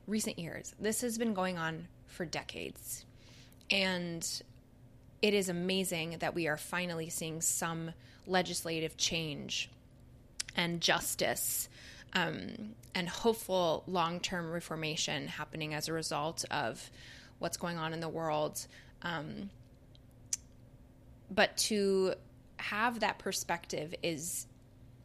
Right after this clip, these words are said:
is ignorant. And I think we have all,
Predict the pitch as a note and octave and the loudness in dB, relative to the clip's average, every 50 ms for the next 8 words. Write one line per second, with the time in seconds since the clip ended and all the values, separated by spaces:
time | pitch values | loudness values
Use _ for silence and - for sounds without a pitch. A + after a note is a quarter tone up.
0 | - - - - - - - G3+ G3+ F3+ - - G3 F#3+ F#3 E3 D#3 C#3 A2 - | -20 -20 -20 -20 -10 -2 2 2 2 2 2 2 2 2 0 -2 -2 -2 -4 -4
1 | - - - - - - - - - - - - - - - - - - - G3+ | -4 -6 -8 -8 -10 -16 -20 -20 -4 -2 -2 -2 -2 -4 -12 -14 -2 2 4 6
2 | G3 F#3+ F#3 F3+ F3+ F3+ - - F#3 F3+ - A3 G#3+ G3 F#3+ G3+ G3 F3+ F#3+ F#3 | 8 8 6 6 4 4 4 4 4 4 4 2 2 2 2 2 4 4 2 0
3 | F3 - - - F3+ F3+ F#3 F#3 F3+ F#3 F#3 F#3 F#3+ F#3 | 0 0 2 4 6 8 8 8 8 8 8 6 4 0